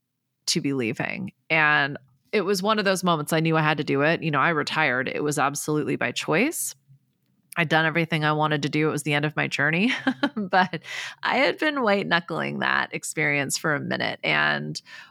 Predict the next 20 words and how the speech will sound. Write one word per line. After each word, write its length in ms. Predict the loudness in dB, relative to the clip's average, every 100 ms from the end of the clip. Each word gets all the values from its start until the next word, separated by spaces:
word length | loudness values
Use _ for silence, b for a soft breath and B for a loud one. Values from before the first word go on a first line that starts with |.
| B
walking 380 | 2 2 0 -2
away. 540 | 2 4 4 4 0 2
I'd, 320 | 2 2 -6 _ -2
I'd 140 | 0
been 160 | 0 0
saying 300 | 2 2 0
since 220 | -4 0
I 100 | 0
was 280 | 0 -4 -6 _
eighteen, 680 | -6 -4 -2 -2 -2 -4 -12 _ _
"No 200 | -2 0
way 160 | 2 0
I'm 80 | -2
doing 240 | -4 -4
this 180 | -6 -6
in 100 | -4
five 280 | -2 -4 -4
years." 580 | -8 -8 -8 -8 -8 _
You 120 | -12
know, 340 | -8 -8 -10